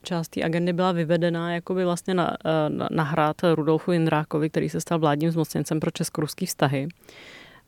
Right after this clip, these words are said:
Eh, já to sleduju, eh, zblízka vlastně od loňského roku, kdy se jako přiostřila ta celá jako akce s Dukovanama, jo.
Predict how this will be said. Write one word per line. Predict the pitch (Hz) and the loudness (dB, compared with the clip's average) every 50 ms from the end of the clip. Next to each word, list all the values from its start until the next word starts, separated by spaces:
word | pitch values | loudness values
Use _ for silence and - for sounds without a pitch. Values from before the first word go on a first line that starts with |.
| _ _ - | _ _ 0
Eh, | 165 170 165 165 160 160 156 156 156 156 156 151 151 151 151 151 156 156 - - | 2 2 4 4 4 4 4 4 4 4 2 2 2 2 0 0 -2 -2 0 4
já | 196 208 | 4 4
to | 202 254 | 4 4
sleduju, | 262 - - 269 247 226 247 254 254 254 262 262 262 269 262 - | 2 4 6 6 8 8 8 6 6 6 6 6 4 4 4 2
eh, | - - - - - - - - - - 71 98 190 | 0 -2 -6 -8 -8 -8 -8 -8 -8 -6 -4 -4 -4
zblízka | 170 175 180 180 202 214 220 214 - - - - 277 262 262 262 254 254 254 254 254 - - - _ - - - - - | -2 -2 0 2 4 4 4 2 0 -2 0 4 6 8 8 8 6 6 4 2 0 -2 -6 -10 _ -16 -16 -14 -10 -6
vlastně | - - 175 - 202 | -4 -4 -2 0 4
od | 214 202 | 6 6
loňského | 220 226 214 - - 285 277 269 277 | 6 6 6 4 6 6 8 8 8
roku, | 226 185 185 - - 262 | 8 8 8 6 4 2
kdy | 220 220 226 | 4 4 6
se | - - 277 - - | 6 8 6 6 6
jako | - - - | 2 -2 -4
přiostřila | - - - - 240 - - 247 233 - - - - 285 262 262 262 - | -4 -4 0 2 6 8 8 8 6 6 2 4 6 6 8 8 8 10
ta | 254 240 226 220 - - | 12 12 12 12 8 6
celá | - - 233 220 226 233 240 - - - - | 0 2 4 6 8 8 8 8 6 4 0
jako | 208 - - 254 - | 0 2 2 4 4
akce | - 175 - - 247 233 | 2 0 -2 -4 -4 -2
s | |
Dukovanama, | 196 180 180 - - 214 190 190 185 165 156 147 139 135 127 | 0 0 2 4 4 6 6 8 8 6 6 4 2 -2 -4
jo. | 143 - - - | -6 -8 -8 -10